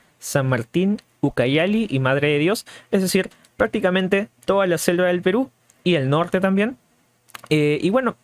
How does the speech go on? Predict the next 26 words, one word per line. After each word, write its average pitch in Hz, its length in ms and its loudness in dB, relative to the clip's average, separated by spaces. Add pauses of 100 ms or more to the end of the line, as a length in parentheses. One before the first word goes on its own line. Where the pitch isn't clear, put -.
(100)
¿qué 220 120 2
medidas 220 280 0
aplican 214 500 -2
en 175 520 2
los, 170 220 0 (180)
en 160 460 -2
las 156 140 0
regiones 240 340 0
con 156 100 0
el 143 80 0
nivel 151 200 2
alto? 165 280 -2 (720)
Aquí 170 320 0
aplica 156 500 0
que 143 180 0
los 127 180 -2
aforos 151 400 0
estarán 135 580 0
entre 117 420 -2
el 110 160 -2
treinta 156 440 0
y 139 80 2
el 117 80 0
cincuenta 135 440 -2
por - 140 -2
ciento 165 380 0